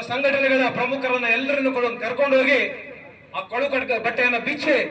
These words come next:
ಇವತ್ತು ನೀವು ಪಾಲಿಶ್ ಮಾಡ್ತಿರೋ, ಅದನ್ನ ಶುದ್ಧಿ ಮಾಡ್ತಿರೋ, ಮಾಡಿ ಒಂದು ಗಾರ್ಲ್ಯಾಂಡ್ ಮಾಡಿ. ಇವತ್ತು ಬಹುಶಃ ತಾಲೂಕಲ್ಲ,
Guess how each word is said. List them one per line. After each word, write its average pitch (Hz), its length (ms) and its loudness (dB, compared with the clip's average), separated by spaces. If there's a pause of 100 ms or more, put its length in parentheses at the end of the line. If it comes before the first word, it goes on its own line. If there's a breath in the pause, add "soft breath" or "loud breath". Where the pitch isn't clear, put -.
(1700)
ಇವತ್ತು 220 280 -8
ನೀವು 214 180 -6
ಪಾಲಿಶ್ 247 360 -2
ಮಾಡ್ತಿರೋ, 233 380 -2
ಅದನ್ನ 220 240 -4
ಶುದ್ಧಿ 262 280 -2
ಮಾಡ್ತಿರೋ, 247 340 0 (140)
ಮಾಡಿ 247 180 2 (120)
ಒಂದು 214 100 -6 (140)
ಗಾರ್ಲ್ಯಾಂಡ್ 226 380 0
ಮಾಡಿ. 240 200 2 (800)
ಇವತ್ತು 208 220 -8 (100)
ಬಹುಶಃ 226 400 0 (1500)
ತಾಲೂಕಲ್ಲ, 240 560 0